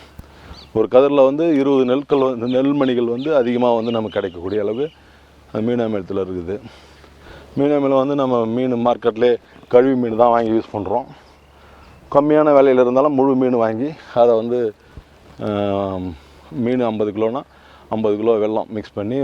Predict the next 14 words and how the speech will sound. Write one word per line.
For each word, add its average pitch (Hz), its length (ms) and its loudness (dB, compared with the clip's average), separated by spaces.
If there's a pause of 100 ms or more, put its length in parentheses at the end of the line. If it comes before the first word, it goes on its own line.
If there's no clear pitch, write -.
(180)
பெரிய 110 240 -4
பேரல்ல 101 400 -2 (100)
பள்ளம் 104 240 -4
நோண்டி 98 220 -10 (640)
காத்து 104 280 -2
போகாத 95 300 -2
அளவுக்கு 101 280 -4 (500)
பதிச்சு 104 280 -4
வச்சுட்டோம்னா 120 440 -8 (640)
ஒரு 110 180 2
மாசம், 120 460 0
ஒன்றரை 107 240 -4
மாசம் 107 280 -4
இருக்கும். 104 280 -6